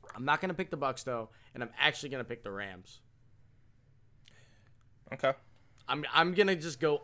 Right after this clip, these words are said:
Speaker 1: all in on the Rams this year. I think
Speaker 2: I like
Speaker 1: that
Speaker 2: it.
Speaker 1: they are going to be, like, out of nowhere scared. Like, I don't think people look at the Rams on their, like, schedule right now and they're like,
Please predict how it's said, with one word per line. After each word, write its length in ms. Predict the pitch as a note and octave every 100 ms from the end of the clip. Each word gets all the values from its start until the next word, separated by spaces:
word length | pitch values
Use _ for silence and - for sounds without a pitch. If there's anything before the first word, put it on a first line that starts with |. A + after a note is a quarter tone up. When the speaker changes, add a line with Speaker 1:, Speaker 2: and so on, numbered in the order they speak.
| -
Speaker 1:
all 280 | C3 D#3+ E3
in 120 | D#3
on 100 | D#3
the 80 | D3
Rams 400 | C#3 C3 B2 A2+
this 200 | A2+ A#2
year. 300 | A2 G#2+ A2 - - - - _ -
I 140 | B2 C#3
think 220 | C3 D3
Speaker 2:
I 40 |
like 180 | E3 A#2
Speaker 1:
that 200 | A2+ A2+ - - - -
Speaker 2:
it. 80 | A2+ - B2
Speaker 1:
they 220 | C#3+ D3
are 140 | D3
going 260 | B2+ C#3 B2+
to 140 | B2
be, 360 | G#2 A2 A2 A2
like, 340 | A2 G2+ - A2+ - - - - - - - - - - -
out 280 | E3+ F#3 F#3
of 160 | F3
nowhere 440 | C#3+ D3+ D3 C#3+ C3
scared. 280 | - B2 A#2+
Like, 120 | B2+
I 40 |
don't 240 | C#3+ A3 G#3+
think 160 | G#3+
people 280 | - G3+ F3+
look 160 | C#3+ D3+
at 60 |
the 80 | D3
Rams 320 | C3 C3+ C#3
on 80 | C3
their, 200 | A#2 A2+
like, 200 | G#2 G#2 - - - - - _ _ -
schedule 460 | - - C3 C3 D#3
right 160 | D3 C#3
now 240 | D3 D3
and 100 | C#3+
they're 60 | B2+
like, 200 | A#2+ A2+